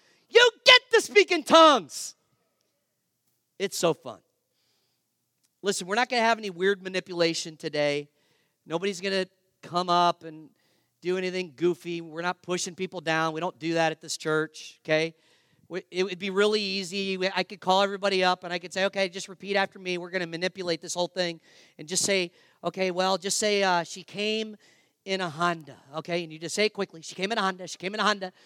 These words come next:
she came in a Honda." Oh, that's good, that's good. You're receiving the Holy Spirit. All right. All right, now, she left in a Mazda. She left in a Mazda.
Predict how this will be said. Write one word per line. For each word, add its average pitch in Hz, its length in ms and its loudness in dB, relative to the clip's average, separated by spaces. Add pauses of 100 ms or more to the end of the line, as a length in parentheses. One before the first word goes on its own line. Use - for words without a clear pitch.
(160)
she - 120 -20
came 202 160 -2
in 220 80 -2
a - 20 2
Honda." 202 360 0
Oh, 233 240 6
that's 233 200 -4
good, 240 340 4
that's 190 220 -4
good. 226 340 2
You're 208 100 -4
receiving 254 340 -4
the 240 80 0
Holy 247 220 2
Spirit. 240 380 -2 (420)
All 233 140 10
right. 226 360 6 (340)
All 214 80 10
right, 262 180 8
now, 247 360 4 (320)
she - 200 -8
left 233 280 4
in 262 80 2
a 262 40 -4
Mazda. 247 520 2
She - 200 -18
left 165 420 0
in 226 80 0
a 233 60 2
Mazda. 233 420 4